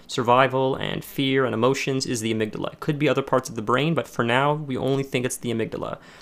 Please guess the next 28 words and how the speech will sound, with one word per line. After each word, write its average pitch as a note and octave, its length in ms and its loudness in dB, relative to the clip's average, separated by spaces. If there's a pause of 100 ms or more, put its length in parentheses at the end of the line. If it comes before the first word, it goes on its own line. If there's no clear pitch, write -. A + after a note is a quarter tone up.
(160)
When B2+ 120 4
people D#3 240 0
have C3+ 120 4
overactive C#3+ 640 2
amygdalas, A#2 680 0
they - 80 -2
have A#2 160 -4
fear, C3+ 340 2
anxiety B2 520 4
about A#2 180 4
irrational A#2 360 2
situations. - 800 -4
Their C#3+ 180 6
amygdala E3+ 380 4
is C#3 80 0
always C#3+ 220 4
misfiring E3+ 640 0
in - 100 -4
situations C#3 680 0
that C3+ 100 0
wouldn't C#3 240 2
necessarily C3 560 0
deem C3 240 0
it B2 60 0
appropriate B2 480 0
to - 80 -8
do A2 200 -2
so. - 380 0